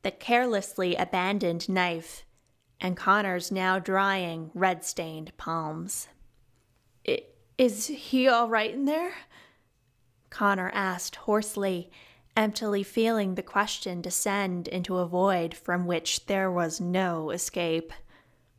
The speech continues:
The Imperial lieutenant strode towards him solemnly, and then spun and strode away.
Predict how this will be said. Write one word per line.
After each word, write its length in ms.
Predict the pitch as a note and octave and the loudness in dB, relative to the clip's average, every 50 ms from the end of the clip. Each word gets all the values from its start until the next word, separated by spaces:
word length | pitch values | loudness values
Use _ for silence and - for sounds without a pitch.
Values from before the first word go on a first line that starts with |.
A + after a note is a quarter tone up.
| _ _ _ _ _ _ _ _ _ _ _ - | _ _ _ _ _ _ _ _ _ _ _ 2
The 120 | A3+ A#3 | 4 6
Imperial 580 | B3 A#3+ B3 C#4 C#4+ D#4 E4+ F4 E4+ D#4 C#4 B3+ | 6 4 4 2 2 2 4 4 4 4 4 2
lieutenant 520 | C4 B3 - - - G#3 G3+ F#3 F3 - | 2 0 0 -2 -2 -2 -2 -2 -2 -4
strode 580 | - - - - A#3 A#3+ B3 A#3+ A#3 A3 G#3 G#3+ | -4 -6 -2 0 2 4 4 4 4 2 0 -2
towards 440 | G#3 G3+ F#3+ G3 G#3 G#3 G#3 G#3 | -4 -4 0 2 2 2 0 -2
him 200 | - G#3 F3+ F3 | -6 -8 -8 -8
solemnly, 760 | - - - F3+ G3 G#3+ G#3 F#3 E3+ E3+ D#3+ D#3 D#3+ E3+ - _ _ _ _ _ _ _ _ _ _ _ _ _ _ _ _ _ | -8 -6 -2 0 0 2 2 0 -2 -4 -6 -6 -8 -12 -16 _ _ _ _ _ _ _ _ _ _ _ _ _ _ _ _ _
and 180 | A3+ A3+ A3+ B3 | 4 6 6 6
then 160 | A#3 A3+ A3 | 6 4 0
spun 560 | - - - - C4 B3+ C4 A#3+ G#3 F#3+ F#3 | -2 -6 -4 -2 0 2 2 2 2 0 -2
and 180 | - G3+ G3+ F#3 | -2 -2 -2 -4
strode 300 | - - A3 G3 G3 F#3+ | -2 0 0 0 2 2
away. 540 | F#3 G3 A3 B3 A#3 F#3 E3 E3+ - - | 2 2 2 2 0 -2 -4 -10 -16 -20